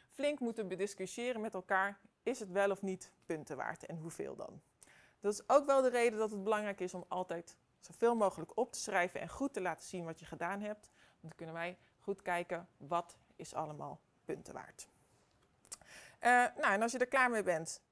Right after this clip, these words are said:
dan ga je gewoon, eh, klik je op afsluiten en dan, eh,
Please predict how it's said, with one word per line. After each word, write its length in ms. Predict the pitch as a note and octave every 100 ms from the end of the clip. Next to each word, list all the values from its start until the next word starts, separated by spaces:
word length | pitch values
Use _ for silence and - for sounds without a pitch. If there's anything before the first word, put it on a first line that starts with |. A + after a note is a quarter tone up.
| _
dan 200 | G#3+ G3+
ga 120 | G3+
je 60 | F3+
gewoon, 380 | G3 E3+ E3
eh, 180 | D#3+ D3 E3 -
klik 180 | _ A#3+
je 60 | F#3+
op 100 | -
afsluiten 600 | - - D#3+ C#3 D3 C#3+ _ _ _
en 180 | - F#3
dan, 220 | E3
eh, 60 | D#3+